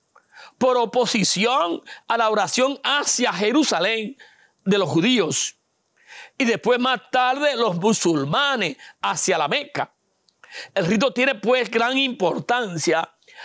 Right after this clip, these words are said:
para distinguir los tres grandes monoteísmos del Antiguo Oriente. Evidentemente,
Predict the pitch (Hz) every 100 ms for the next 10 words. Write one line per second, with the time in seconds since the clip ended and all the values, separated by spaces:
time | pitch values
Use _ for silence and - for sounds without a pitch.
0 | - 254 226 220 330 - 294 285 185 202
1 | 196 233 - - 233 262 175 208 262 294
2 | 254 226 220 208 196 285 320 208 160 170
3 | - _ _ - - 190 208 190 170 202
4 | 196 190 233 - 147 139 127 - - -
5 | _ _ _ _ - - - 240 180 151
6 | 180 208 269 254 233 226 240 254